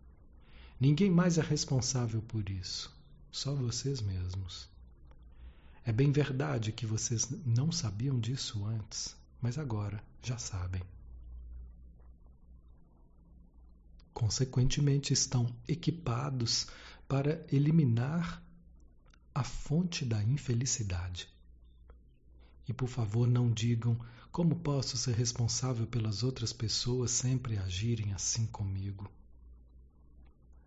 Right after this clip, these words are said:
Como eu disse antes, é a sua imagem que atraz esses acontecimentos para si. Tão inevitável quanto a noite segue o dia nesse plano da Terra. É como um imã,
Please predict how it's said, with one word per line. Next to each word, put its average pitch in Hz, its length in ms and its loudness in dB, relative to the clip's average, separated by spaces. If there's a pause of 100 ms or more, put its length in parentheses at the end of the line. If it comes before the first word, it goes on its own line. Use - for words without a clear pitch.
(140)
Como 117 160 0
eu 120 60 6
disse 160 380 2
antes, 113 440 -2 (380)
é 117 60 0
a 101 80 0
sua 147 380 0
imagem 110 540 0
que 120 120 -2
atraz 127 380 0
esses 120 280 -2
acontecimentos 123 760 0
para - 180 -6
si. 131 400 -4 (760)
Tão 170 140 6
inevitável 170 800 4
quanto 143 320 0
a 117 60 0
noite 143 320 0
segue 143 340 0
o 156 40 -2
dia 101 460 -4 (220)
nesse 117 280 -2
plano 104 360 -2
da 107 140 -6
Terra. - 520 -10 (1080)
É - 80 -6
como 220 260 2
um 156 140 4
imã, 156 340 4